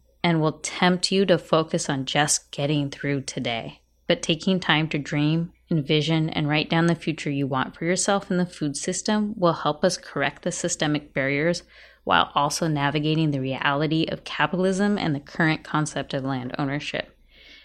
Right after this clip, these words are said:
Planning for this future will help ensure it's accessible when you are ready to jump fully into your business dreams, and you won't be where I am now,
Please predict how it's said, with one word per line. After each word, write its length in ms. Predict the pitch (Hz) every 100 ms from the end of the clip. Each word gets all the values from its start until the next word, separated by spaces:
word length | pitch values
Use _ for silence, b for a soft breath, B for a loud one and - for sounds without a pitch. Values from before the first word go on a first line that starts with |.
| b -
Planning 340 | 180 170 190
for 160 | 185 196
this 240 | 214 -
future 640 | - 170 - 160 151 175 b b b b _
will 160 | 175 165
help 320 | 156 160 190
ensure 320 | 190 - 147
it's 200 | 131 -
accessible 840 | - - 143 - 165 180 202 214 -
when 180 | 175 160
you 160 | 165
are 100 | 175
ready 320 | 151 151 147 156
to 220 | - 113
jump 360 | - 147 -
fully 560 | - - - 175 170 170
into 280 | 165 156 147
your 240 | 139 160
business 420 | 151 160 - -
dreams, 480 | - - 139 - - - b b -
and 100 | 165
you 100 | 165
won't 280 | 185 196 -
be 180 | 175 165
where 180 | 160
I 140 | 151 151
am 220 | 151 139
now, 340 | 135 123 151